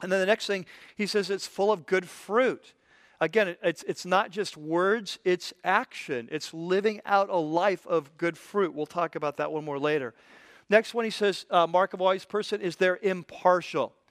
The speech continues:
Now, do you remember back in chapter two, uh, this was a big one. Um,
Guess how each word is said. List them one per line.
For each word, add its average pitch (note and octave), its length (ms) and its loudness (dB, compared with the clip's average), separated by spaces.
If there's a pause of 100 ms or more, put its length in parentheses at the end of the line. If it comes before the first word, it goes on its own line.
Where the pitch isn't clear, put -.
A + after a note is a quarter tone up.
(420)
Now, F#3+ 120 6
do F#3+ 80 -8
you A3+ 40 -8
remember C#4 220 2
back A#3 300 2
in G3+ 100 -4
chapter G3+ 480 0
two, G#3 560 -2 (340)
uh, E3+ 500 4
this G#3 200 -4
was A3 160 -6
a G#3+ 40 0
big G3+ 220 0
one. C#3 320 0
Um, D3+ 240 -2